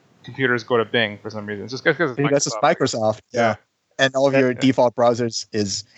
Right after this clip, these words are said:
Speaker 2: what is it called? Inter-, uh, something Edge now it's called.
Speaker 1: Oh, it's Ed-, yeah, it's not even Internet Explorer, it's Edge. It's, it's a crap that you delete as soon as possible and then get a proper browser.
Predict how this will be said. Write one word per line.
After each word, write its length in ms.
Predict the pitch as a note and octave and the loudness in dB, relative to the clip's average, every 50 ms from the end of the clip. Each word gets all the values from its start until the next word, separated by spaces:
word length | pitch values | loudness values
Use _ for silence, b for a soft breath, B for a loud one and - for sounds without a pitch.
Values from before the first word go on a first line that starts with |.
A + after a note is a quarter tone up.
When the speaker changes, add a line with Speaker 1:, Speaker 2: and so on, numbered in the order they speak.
| b b b b b | b b b b b
Speaker 2:
what 100 | b A2 | b 0
is 140 | A#2 A2 A2 | 2 4 4
it 80 | A2 A2 | 2 4
called? 280 | - A#2+ A2 G#2+ G2+ - b b b b b b b b b b b b - | 4 2 2 2 0 -6 b b b b b b b b b b b b 0
Inter-, 400 | - C3+ D3 C#3+ C3 C#3+ C#3+ C#3 - _ - - D#3 - _ _ - | 2 4 4 4 4 4 2 0 -2 _ -16 -16 -16 -16 _ _ -2
uh, 460 | - B2+ A#2 A2+ A2 A2 G#2+ G#2+ G#2 G#2 - _ _ _ _ _ _ _ _ _ _ _ _ _ _ _ | 2 2 4 4 4 6 4 4 2 2 -2 _ _ _ _ _ _ _ _ _ _ _ _ _ _ _
something 420 | - - - C3+ C3 B2 C#3+ C3+ - - | 0 2 2 4 4 4 4 2 2 2
Edge 340 | - A2 A2 A#2+ A2+ - A2 A2 | 2 2 2 2 2 0 0 2
now 140 | G2+ G2+ | 2 2
it's 140 | G2+ F#2+ - | 0 -2 -2
called. 280 | - - G2 G2 G2 - | 0 0 2 2 2 2
Speaker 1:
Oh, 100 | C#3+ C#3 | 0 -2
it's 100 | C3 - | -2 -4
Ed-, 260 | - D#3+ E3 E3+ E3 | -2 0 0 2 2
yeah, 160 | F3 E3+ D3 | 2 2 2
it's 100 | B2+ - | 2 0
not 140 | D3+ D3+ D#3 | -4 -4 -4
even 180 | D3+ C#3+ C#3+ C#3 | -4 -4 -6 -6
Internet 340 | C#3 C3 - C3+ C3 B2+ | -6 -6 -6 -6 -6 -6
Explorer, 440 | B2 A#2+ - - - C3+ C3 B2 A#2+ A#2 | -8 -10 -12 -10 -6 -4 -2 -2 -4 -4
it's 140 | - - - A#2 | -8 -8 -6 -4
Edge. 400 | A#2+ B2 B2 - - - - - _ _ _ _ _ _ _ _ _ _ _ _ _ _ _ _ C3 | -4 -4 -4 -8 -20 -20 -20 -20 _ _ _ _ _ _ _ _ _ _ _ _ _ _ _ _ -20
It's, 140 | B2+ _ - | -20 _ -20
it's 200 | - E3+ D3 D3+ | -20 -16 -14 -14
a 40 | D#3+ | -8
crap 280 | - - F3+ F#3 F3+ - | -2 0 0 0 0 -2
that 100 | E3 D3 | -6 -6
you 100 | C#3+ C#3+ | -6 -8
delete 320 | B2+ B2 C3+ C3+ C#3 C3+ C3 | -8 -8 -8 -8 -6 -6 -6
as 80 | A#2+ | -8
soon 160 | - - B2+ | -8 -8 -10
as 100 | A#2+ A2 | -10 -8
possible 520 | - - B2 A#2+ A#2+ - A#2 A2+ A2 A2+ A#2 | -6 -2 -2 -2 -2 -4 -8 -12 -10 -10 -10
and 80 | A2+ A2+ | -10 -12
then 160 | A2 A2+ A#2 | -16 -16 -12
get 120 | A2+ A2+ A2 | -12 -12 -12
a 20 | |
proper 300 | A2 - A#2 A#2+ - A2 | -10 -8 -8 -10 -10 -10
browser. 480 | G#2+ A2 A2+ A2+ A2 A2 A2+ A#2 - | -12 -8 -8 -6 -8 -8 -12 -18 -20